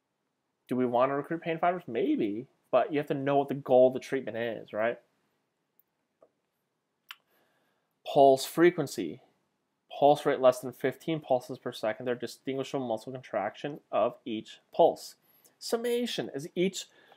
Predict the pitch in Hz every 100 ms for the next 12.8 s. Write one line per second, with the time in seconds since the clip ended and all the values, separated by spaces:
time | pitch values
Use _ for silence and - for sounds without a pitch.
0 | _ - 175 160 - - 208 208 175 -
1 | 143 131 - - 233 233 - 143 139 175
2 | 160 139 151 160 151 - - 156 143 147
3 | 165 247 - 175 - 135 131 - 127 135
4 | 156 190 - - - _ 180 180 226 180
5 | 147 143 - 180 185 _ _ - 139 160
6 | - - - - 123 - _ _ _ _
7 | _ - 123 - 139 - 196 185 - -
8 | _ _ _ _ _ - 147 160 160 151
9 | 151 131 104 127 - - 151 156 - -
10 | 135 - 123 131 143 151 190 196 _ _
11 | _ _ _ _ _ _ _ _ _ -
12 | 139 - 143 135 143 135 135 -